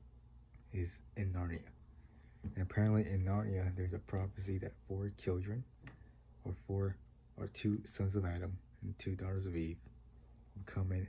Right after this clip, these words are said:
and save Narnia. And that's pretty much the gist of the movie. The characters, and there's a lot of characters in the movie, it's a two-hour long movie. Um,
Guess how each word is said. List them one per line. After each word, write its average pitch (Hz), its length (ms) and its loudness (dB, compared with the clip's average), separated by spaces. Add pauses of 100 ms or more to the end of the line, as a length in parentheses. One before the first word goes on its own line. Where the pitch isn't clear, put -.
(140)
and 90 120 -2 (140)
save 85 300 0 (960)
Narnia. - 280 -6 (1700)
And 87 440 0 (720)
that's 95 280 2
pretty 107 260 6
much 95 200 4
the 95 120 -2 (120)
gist - 420 -2 (880)
of 92 160 0
the 85 100 2
movie. 90 460 -2 (360)
The - 80 -6
characters, 110 560 0 (220)
and 101 160 0
there's 98 240 0
a 92 40 -2
lot 90 160 0
of 85 80 -4
characters 87 420 -2
in 87 80 -2
the 85 40 0
movie, 87 220 -4
it's 90 80 -6
a - 40 -12
two-hour 85 380 0
long 80 160 -4
movie. 80 320 -8 (180)
Um, 85 300 -2